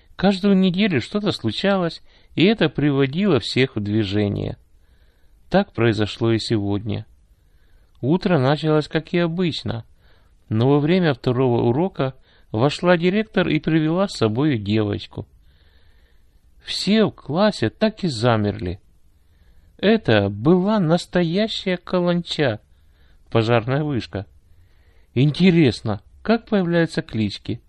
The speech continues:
Их даже и придумывать не надо. Просто появляется в одно мгновение подходящее слово. И что интересно, сразу же у нескольких человек. Девочка была высокая,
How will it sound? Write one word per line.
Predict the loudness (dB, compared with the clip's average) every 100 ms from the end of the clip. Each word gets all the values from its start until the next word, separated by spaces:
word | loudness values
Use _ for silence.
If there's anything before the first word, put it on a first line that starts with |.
| _ _ _ _ _ _ 0
Их | 2 4
даже | 4 2 2
и | 2 0
придумывать | -2 -2 0 2 2 0
не | -2
надо. | 0 0 0 -4 -10 _ -20 -20 -20 _ _
Просто | -2 -2 0 0 0
появляется | 0 4 4 4 0 0 -2 0 2
в | 2
одно | 0 2 0
мгновение | 0 -2 -2 0 0 0 -2 -4 _ _ -20 -20 _
подходящее | -4 2 2 4 0 0 -2
слово. | -2 0 0 0 -2 -10 _ _ _ _ _ -6
И |
что | -6 0 0
интересно, | 2 0 0 -2 -2 -4 -4 _ -20 _
сразу | -4 2 2 2 0
же | 0
у | 0 2
нескольких | 0 -2 -6 -6 -12
человек. | -4 0 0 0 -2 -6 -14 _ _ _ _ _ _ _ _ _ _ -4
Девочка | 0 2 2 0 -2
была | 0 2 2 2
высокая, | 0 -4 -4 -6 -4 -4 -2 -4 -4 -6